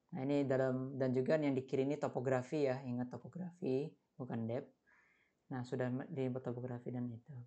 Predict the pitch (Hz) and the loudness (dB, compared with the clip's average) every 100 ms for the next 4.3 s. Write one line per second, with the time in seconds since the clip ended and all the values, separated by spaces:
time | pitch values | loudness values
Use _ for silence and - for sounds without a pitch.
0 | - 135 131 160 156 147 - - - 131 | -2 0 2 0 0 0 -2 -10 -2 2
1 | 135 131 131 131 131 131 135 131 123 123 | 2 0 0 0 0 -2 -4 -2 -2 -2
2 | 123 185 185 - _ 120 120 123 123 120 | -4 -6 -6 -10 _ -4 0 0 0 -4
3 | - 127 123 127 127 127 135 - 123 127 | -6 -8 -6 -4 -2 -4 -8 -8 -6 -2
4 | 127 151 | -2 -2